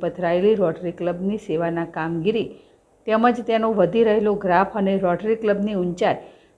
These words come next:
તેની ઉડાન અંગે સ્ક્રીન ઉપર રોટરી ક્લબ ફાઉન્ડેશન વિવરણ બતાવવામાં આવ્યો હતો.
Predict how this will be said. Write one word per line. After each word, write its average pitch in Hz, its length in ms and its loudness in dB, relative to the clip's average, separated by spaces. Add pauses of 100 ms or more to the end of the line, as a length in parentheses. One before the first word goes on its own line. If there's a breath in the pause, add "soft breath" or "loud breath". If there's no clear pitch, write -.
તેની 190 360 2
ઉડાન 220 400 2
અંગે 214 320 2
સ્ક્રીન 208 420 -2
ઉપર 214 220 -2
રોટરી 202 400 2
ક્લબ 214 260 2
ફાઉન્ડેશન 175 640 -2
વિવરણ 170 420 -2
બતાવવામાં 180 720 -2
આવ્યો 160 300 -2
હતો. 165 240 -4